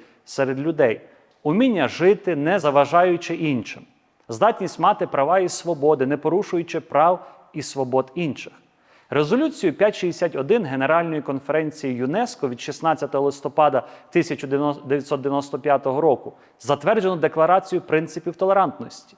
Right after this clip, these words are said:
Цією декларацією дається визначення поняття толерантність, а також вона проголошує шістнадцятого листопада Міжнародним днем, присвяченим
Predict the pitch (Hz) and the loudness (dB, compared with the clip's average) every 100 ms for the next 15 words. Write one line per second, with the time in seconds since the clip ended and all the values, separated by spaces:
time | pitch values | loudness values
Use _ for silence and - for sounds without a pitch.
0 | _ - 143 170 156 165 160 180 180 165 | _ -6 0 2 2 2 4 4 2 -2
1 | 143 165 185 - 135 110 156 208 190 180 | 0 0 0 -2 -4 -2 -2 -2 -6 -8
2 | 196 196 - 127 123 139 143 185 180 208 | -6 -8 -4 -4 0 0 0 -4 -2 0
3 | 233 165 135 - - _ _ _ _ _ | 0 -2 -8 -16 -20 _ _ _ _ _
4 | 117 - 196 190 139 127 139 165 147 120 | -2 2 2 0 -4 -2 0 0 0 -2
5 | 127 160 - 156 151 - _ _ - 120 | 2 0 0 -2 -4 -6 _ _ -10 -8
6 | - 160 170 185 185 185 185 185 165 143 | 0 0 0 -2 -2 -2 -4 -4 2 2
7 | 120 113 127 110 117 123 151 175 185 151 | 2 -2 -4 -2 0 2 2 -2 -8 -6
8 | 147 143 139 - _ _ _ 120 120 - | -4 -4 -6 -12 _ _ _ -6 -6 0
9 | 131 135 - 127 120 | 0 0 -4 -8 -8